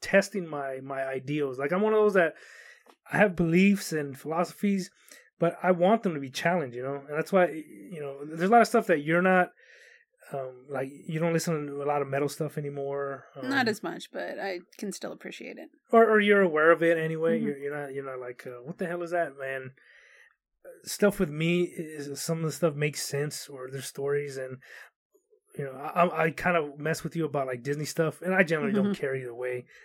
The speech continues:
Speaker 1: but I'm, I'm more than willing to kind of listen to you talk about it to sort of get your perspective on it.
Speaker 2: Mm-hmm.
Speaker 1: I, I'm very good. I like to hear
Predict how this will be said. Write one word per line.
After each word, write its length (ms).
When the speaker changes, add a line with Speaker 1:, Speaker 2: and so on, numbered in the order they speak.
Speaker 1:
but 220
I'm, 200
I'm 100
more 180
than 140
willing 180
to 140
kind 200
of 200
listen 280
to 120
you 240
talk 320
about 200
it 80
to 100
sort 180
of 80
get 240
your 320
perspective 560
on 140
it. 100
Speaker 2:
Mm-hmm. 240
Speaker 1:
I, 180
I'm 140
very 260
good. 320
I 120
like 240
to 120
hear 360